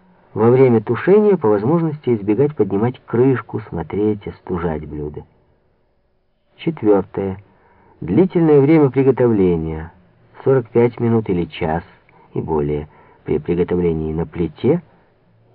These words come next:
и до одного-полутора часов при приготовлении в духовке. Пятое. Прибавление в конце тушения при испарении воды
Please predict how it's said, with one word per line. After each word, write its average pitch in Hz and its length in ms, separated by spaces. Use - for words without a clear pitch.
и 185 140
до 92 260
одного-полутора 92 1080
часов 147 540
при 113 200
приготовлении 95 720
в 98 80
духовке. 95 580
Пятое. 98 600
Прибавление 147 600
в 202 80
конце 170 340
тушения 151 680
при 104 240
испарении 120 480
воды 107 460